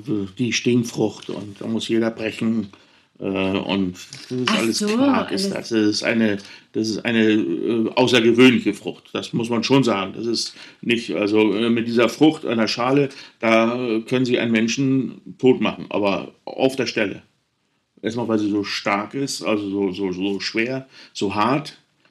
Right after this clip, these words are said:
Speaker 1: und, und, und mit diesen Stacheln, da können Sie sich richtig dran verletzen. Also das ist schon eine gewö-, eine außergewöhnliche. Das ist ja, wenn man so will,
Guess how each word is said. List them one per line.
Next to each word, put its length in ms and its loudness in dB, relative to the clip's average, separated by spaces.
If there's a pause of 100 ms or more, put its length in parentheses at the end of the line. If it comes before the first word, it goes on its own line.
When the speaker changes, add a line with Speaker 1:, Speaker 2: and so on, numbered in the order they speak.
(120)
Speaker 1:
und, 440 -2
und, 320 -4
und 200 0
mit 140 -2
diesen 640 -2
Stacheln, 640 0
da 100 -4
können 200 -4
Sie 80 -8
sich 80 -4
richtig 220 -4
dran 140 -8
verletzen. 520 -8 (800)
Also 180 2
das 220 0
ist 180 4
schon 420 6
eine 100 6
gewö-, 440 4
eine 180 2
außergewöhnliche. 720 4
Das 160 -4
ist 140 -4
ja, 200 2 (140)
wenn 160 0
man 160 -2
so 180 4
will, 220 4